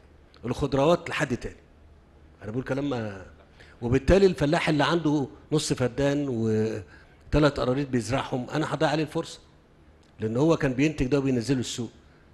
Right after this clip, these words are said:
لو أنا طلعت إنتاج بالكم ده، قد يكون ده لمستوى الرضا المجتمع إنه يبقى يلاقي الحاجة موجودة وسعرها كويس وجودة كويسة،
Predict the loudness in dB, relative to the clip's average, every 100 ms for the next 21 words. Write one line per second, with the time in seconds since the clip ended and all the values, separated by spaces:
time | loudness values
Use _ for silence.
0 | -20 -12 -2 2 4 2 0 2 2 0
1 | -4 -6 -6 -4 0 -2 -4 -16 -10 -10
2 | -8 -4 -2 0 0 -2 -4 -20 -12 -2
3 | 2 2 2 0 2 2 2 -2 -6 0
4 | 2 2 2 2 2 -2 -4 -12 -16 -14
5 | -12 -12 -12 -4 -2 0 -2 -4 -6 -6
6 | -4 -6 -6 -4 -4 -8 -18 -18 -8 -4
7 | -2 -2 -2 0 2 2 2 0 0 -4
8 | -8 -16 -20 -20 -10 -2 0 2 0 -2
9 | -4 -4 -6